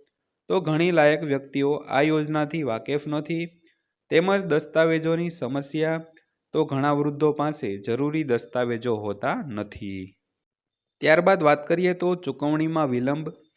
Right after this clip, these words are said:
તો કેટલીક વાર તકનીકી અથવા વહીવટી કારણોસર પેન્શનની ચૂકવણીમાં વિલંબ થાય છે.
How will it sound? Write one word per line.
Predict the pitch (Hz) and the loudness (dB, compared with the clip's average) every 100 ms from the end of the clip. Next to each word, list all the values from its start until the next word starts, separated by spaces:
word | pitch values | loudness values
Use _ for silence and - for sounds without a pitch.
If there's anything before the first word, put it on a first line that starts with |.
| _ _ - | _ _ -4
તો | 202 | 0
કેટલીક | 180 180 190 190 | 0 2 -2 0
વાર | 190 190 | 2 2
તકનીકી | 202 151 151 170 175 175 180 | 0 -4 -2 -4 -4 -2 -4
અથવા | - 151 139 95 | -4 -2 -2 -2
વહીવટી | 107 123 151 175 175 196 | 0 2 4 2 0 -2
કારણોસર | 185 123 135 139 139 135 139 | 0 0 0 -2 -4 -4 -6
પેન્શનની | 139 120 131 - 175 185 175 | -4 -6 -6 -8 -6 -6 -6
ચૂકવણીમાં | 131 - 135 139 135 143 | -8 -6 -4 -2 -2 -2
વિલંબ | 120 110 123 180 226 | -2 0 0 0 -6
થાય | 233 127 110 | -6 -4 -4
છે. | - - | -6 -8